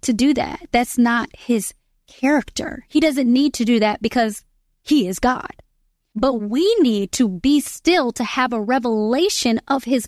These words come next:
power in our lives. We need to be still as a prerequisite to knowing and experiencing him in our lives.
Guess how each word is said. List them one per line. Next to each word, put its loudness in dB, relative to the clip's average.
power 0
in 4
our 2
lives. -6
We 4
need 4
to 0
be -2
still -2
as 0
a 0
prerequisite -2
to 0
knowing 2
and 4
experiencing 0
him 2
in 2
our 2
lives. -4